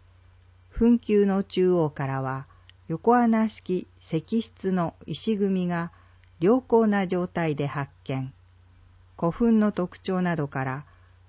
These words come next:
七世紀前半の築造とみられます。五、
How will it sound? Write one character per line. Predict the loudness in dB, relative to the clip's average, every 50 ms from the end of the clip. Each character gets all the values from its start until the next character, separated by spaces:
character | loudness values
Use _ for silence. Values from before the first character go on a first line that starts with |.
| _ -8
七 | -4 0 2 2 2 2
世 | 2 2 2 2 2
紀 | 0 -4 -6 -6 -4 -2
前 | -2 -2 -2 -2
半 | -4 -6 -6 -4 -4 -2 -2
の | -2 -4 -4 -8 _ _ _ _ _ _ _ _ _ -20
築 | -16 -8 -4 -4 -2
造 | 0 2 2 2 0
と | 0 -2 -4 -4 -2
み | -2 -2 -2
ら | -2 -2 -4
れ | -4 -4
ま | -6 -6 -8 -10
す。 | -14 _ _ _ _ _ _ _ _ _ _ _ _ _ _ _ _ _ _ _ _ _ _ _ _ _ _ _ _ _ _ _ _ _ _ _ _ _ _ _ _ _ _ _ _ _ _ _ _ _ _ _ _ _ _ _ _ -12 -6
五、 | -4 -2 -2 -4